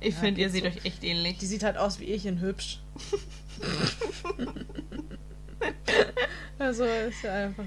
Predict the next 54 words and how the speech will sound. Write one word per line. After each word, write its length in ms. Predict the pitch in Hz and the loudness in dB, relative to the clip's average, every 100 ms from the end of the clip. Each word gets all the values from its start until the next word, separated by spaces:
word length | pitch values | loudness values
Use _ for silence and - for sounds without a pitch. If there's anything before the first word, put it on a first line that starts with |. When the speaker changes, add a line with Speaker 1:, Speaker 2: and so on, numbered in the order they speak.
| - | -6
Speaker 2:
so. 260 | 202 196 196 | -6 -6 2
Speaker 1:
Ja, 200 | 202 170 - - | 6 6 4 2
also 240 | 196 202 | 4 6
wenn 120 | 208 | 6
ihr 120 | 202 196 | 6 8
Speaker 2:
Ja, 220 | 202 202 - - 185 | 8 6 0 -6 -6
gut, 60 | - | 2
Speaker 1:
gucken 280 | 214 214 202 | 4 6 8
Speaker 2:
so 40 | |
Speaker 1:
wollt. 420 | 202 208 359 294 | 12 12 12 12
Speaker 2:
sieht 160 | 370 320 | 10 8
die 100 | 302 | 12
ja, 460 | 294 285 269 262 277 | 12 12 12 12 12
okay. 300 | - 311 285 | 8 10 12
Speaker 1:
Nein! 1040 | 240 269 302 311 311 311 294 277 226 220 - 403 466 - - - - - - - - - - - - - | 12 12 12 12 12 12 12 12 10 4 4 4 4 0 -10 -12 -12 -12 -12 -12 -12 -12 -12 -12 -12 -2
Speaker 2:
Ja. 140 | 214 190 | 6 8
Speaker 1:
Ja, 220 | 185 175 - - | 8 2 -6 -2
ich 160 | 208 202 | 2 6
werde 120 | 202 | 6
das 100 | 185 | 6
auf 140 | 180 | 6
jeden 140 | 190 185 | 4 6
Fall 180 | 170 | 4
mit. 180 | 170 170 - - - - - - - - - - - - - | 4 2 -2 -8 -8 -10 -12 -12 -12 -12 -12 -12 -12 -10 0
Ich 60 | |
Speaker 2:
Machst 140 | 226 208 | 2 4
Speaker 1:
schick 120 | 277 | 6
Speaker 2:
du 80 | 381 | 8
Speaker 1:
dir 60 | |
Speaker 2:
das? 160 | - 170 | 6 2
Speaker 1:
das, 100 | 165 | -2
oder 100 | 165 | 0
ich 220 | 175 - | -2 2
Speaker 2:
Nee, 60 | 262 | 6
Speaker 1:
kann. 100 | 302 | 8
Speaker 2:
oder 60 | 277 | 8
du 100 | 302 | 4
ma-, 120 | 311 | 2
kannst 240 | 269 254 | 2 0
das 80 | 214 | 2
ja 80 | 202 | 2
jetzt 120 | 202 | 4
auch 80 | 196 | 2
mal 120 | 202 | 2
posten. 520 | - 180 180 - 180 165 | 0 -2 -4 -4 -4 -4
Jetzt 160 | - - | -8 -8
bist 200 | - 196 | -8 -6
du 100 | 190 | -4
dran. 200 | 165 170 | -2 -2
Speaker 1:
Okay. 280 | 185 160 156 - - - - - - | -2 -4 -6 -10 -14 -14 -12 -12 -6
Kann 100 | 180 | -6
ich 100 | 170 | -4
gerne 180 | 175 160 | -4 -4
machen. 240 | 156 151 | -6 -10